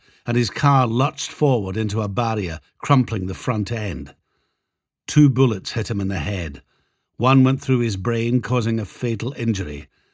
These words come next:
A third bullet hit the rubber seal round the driver's door. The driver's window of his mangled Audi R S four was also blown out,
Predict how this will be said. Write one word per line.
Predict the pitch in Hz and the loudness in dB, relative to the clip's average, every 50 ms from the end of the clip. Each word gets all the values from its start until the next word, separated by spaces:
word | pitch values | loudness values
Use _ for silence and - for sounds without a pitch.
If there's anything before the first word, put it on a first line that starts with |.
| _ _ _ _ | _ _ _ _
A | - 110 | -6 -6
third | 113 - - 160 147 135 107 98 | -4 0 2 4 4 2 2 0
bullet | 113 107 107 110 110 - | -2 -2 -2 -4 -6 -6
hit | 131 139 139 | -6 -6 -4
the | 127 120 | -2 -2
rubber | 120 131 123 110 123 | 0 0 0 -2 -4
seal | 107 - - - 151 135 110 101 | -4 -4 -2 0 0 0 0 0
round | 98 95 98 98 98 92 | -2 -2 -2 -2 -2 -4
the | 98 92 | -4 -4
driver's | 90 110 101 98 104 95 87 101 95 90 | -4 -4 -4 -2 -4 -4 -6 -6 -8 -8
door. | 87 117 117 110 95 76 69 69 73 - _ _ _ _ _ _ _ _ _ _ _ _ _ _ _ _ _ _ _ _ _ _ - | -6 -6 -4 -4 -6 -8 -10 -12 -14 -18 _ _ _ _ _ _ _ _ _ _ _ _ _ _ _ _ _ _ _ _ _ _ -12
The | - | -10
driver's | 90 92 123 127 131 147 156 135 143 139 113 | -4 0 2 4 6 6 4 4 4 2 2
window | 110 135 147 147 151 147 151 143 131 | 4 4 4 4 4 4 2 2 2
of | 110 | 0
his | 117 117 98 95 | -2 -2 -2 0
mangled | 120 120 123 123 131 131 127 123 123 123 127 | 0 0 0 2 2 2 2 2 0 -4 -4
Audi | 135 131 127 120 113 117 117 110 | -4 -2 -2 -2 -2 -2 -2 -2
R | 107 110 110 | -4 -4 -4
S | 110 107 98 - | -4 -4 -6 -8
four | - - 131 120 120 117 | -8 -6 -4 -4 -4 -2
was | 107 117 135 | -4 -4 -6
also | 139 165 156 143 139 135 - 123 107 98 | -4 -2 0 0 0 0 -2 -4 -6 -6
blown | 95 95 110 120 120 120 120 127 | -4 -4 -2 -2 0 0 0 -2
out, | 120 101 90 80 - - | -2 -4 -6 -8 -12 -16